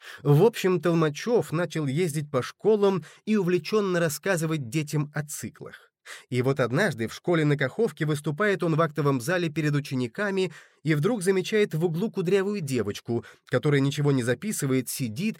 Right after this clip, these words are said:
и всё время пристально смотрит на него. В перерыве Толмачёв подошёл к ней, и между ними состоялся следующий диалог.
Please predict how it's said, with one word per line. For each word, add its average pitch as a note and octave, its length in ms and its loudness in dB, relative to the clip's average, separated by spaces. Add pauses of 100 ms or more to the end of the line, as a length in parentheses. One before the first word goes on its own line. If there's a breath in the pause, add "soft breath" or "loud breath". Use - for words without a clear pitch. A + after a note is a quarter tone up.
(140 loud breath)
и F3+ 120 -4
всё E3 220 -2
время F#3 280 0
пристально F3+ 640 -4
смотрит G2 640 -6
на G2+ 80 -6
него. F2+ 340 -12 (440 loud breath)
В - 120 -18
перерыве D#3+ 500 0
Толмачёв D3+ 540 0
подошёл E3+ 520 -2
к - 80 -16
ней, F#3+ 240 2 (300 loud breath)
и A#2 80 -4
между F#3+ 260 2
ними G#3 240 2
состоялся E3+ 800 -2
следующий D#3 640 -2
диалог. C#3 580 -4